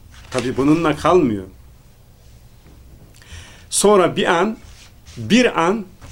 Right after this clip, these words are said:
onları için yine istiğfar ediyor. "Rabbim kavmimi bağışla, onlar bilmiyorlar." diyor. Müslüm'ün rivayetinde, Abdullah İbni Mesud'dan gelen rivayette çok etkileyici bir ifade var.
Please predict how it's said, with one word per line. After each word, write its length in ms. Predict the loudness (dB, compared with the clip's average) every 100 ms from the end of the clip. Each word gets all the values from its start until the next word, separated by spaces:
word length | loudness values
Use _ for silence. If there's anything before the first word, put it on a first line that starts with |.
| 2
onları 500 | 4 4 2 2 -2
için 440 | -4 0 0 0
yine 260 | 0 2 2
istiğfar 720 | 0 0 -2 0 -2 0 0
ediyor. 340 | -2 -4 -10 -12 -18 -18 -4
"Rabbim 500 | -2 -2 2 2 0
kavmimi 560 | -2 -2 2 2 0 -2 -10 -16 -20 -20 -10 -2
bağışla, 640 | 2 2 0 0 0 -2 -2
onlar 480 | 0 2 0 -2
bilmiyorlar." 680 | 0 2 2 0 -4 -8 -12
diyor. 120 | -14 -18 -16 -16 -10
Müslüm'ün 640 | 0 2 4 2 2 4 4
rivayetinde, 960 | 4 2 2 0 -2 -2 2 2 0 -8 -20 -20 -20 -20 -20 -18 -4
Abdullah 420 | -4 0 2 4
İbni 220 | 4 2
Mesud'dan 600 | 2 2 2 0 -2 -2 0
gelen 300 | 2 2 2
rivayette 680 | 2 2 2 -2 0 0 0 -10 -20 -18 -2
çok 280 | 0 0 -2
etkileyici 500 | -4 0 0 2 2
bir 100 | 2
ifade 400 | 0 0 2 2
var. 240 | 2 0